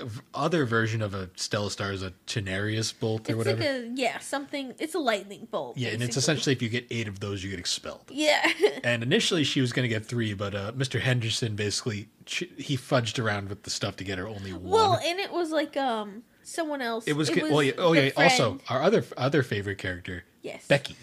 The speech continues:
Speaker 2: Becky stepped in and was like, "They were being mean to her. He deserved it." Like, they were being mean to her all day.
Speaker 1: Yeah.
Speaker 2: Which they were.
Speaker 1: They were.
Speaker 2: Um,
Speaker 1: Becky's a fun character, too, 'cause she's another high-class rich girl.
Speaker 2: Mm.
Speaker 1: And Becky, we learn more about later on, but at first, Becky
Speaker 2: We
Speaker 1: kinda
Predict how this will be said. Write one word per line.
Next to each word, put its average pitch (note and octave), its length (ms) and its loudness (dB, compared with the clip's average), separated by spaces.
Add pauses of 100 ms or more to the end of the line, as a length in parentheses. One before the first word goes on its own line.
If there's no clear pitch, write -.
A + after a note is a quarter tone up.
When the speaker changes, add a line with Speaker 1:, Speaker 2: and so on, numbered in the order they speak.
(160)
Speaker 2:
Becky E4+ 380 2
stepped - 460 -4
in A3 220 0
and G3+ 120 -6
was A3+ 200 -4
like, A#3 240 -2
"They A4+ 100 4 (100)
were A4+ 120 2
being F#4 340 4
mean F#4+ 280 2
to E4 60 0
her. C#4+ 300 2
He D#4+ 200 -2
deserved C4 600 -2
it." G#3+ 300 -8 (380)
Like, B3+ 180 -2
they D#4+ 100 4
were D4+ 100 0
being C#4 300 0
mean C4 240 -4
to C#4+ 80 0
her B3 160 0
all G#3+ 180 0
day. G3+ 440 -4
Speaker 1:
Yeah. G#2 300 -2
Speaker 2:
Which G#4+ 220 4
they A4 160 6
were. A3 440 -2
Speaker 1:
They C3+ 100 4
were. G2 140 -2
Speaker 2:
Um, F#2+ 340 -6 (480)
Speaker 1:
Becky's D3+ 400 4
a A2 80 0
fun G2 240 -4
character, G2 320 -4
too, G2 160 -4
'cause G#2 140 -2
she's B2 180 0
another A2 300 0
high-class - 580 -4
rich F2 220 -8
girl. A2 260 0 (260)
Speaker 2:
Mm. A#3 260 -10 (120)
Speaker 1:
And A#2 280 -2
Becky, D#3+ 360 4
we C3 160 4
learn A#2+ 180 0
more G#2+ 200 0
about G2 220 -4
later G2 300 -4
on, F#2 160 -6
but F#2 120 -6
at G#3 140 -10
first, A3 260 4
Becky A3 240 0
Speaker 2:
We C#4 40 -4
Speaker 1:
kinda E3+ 140 4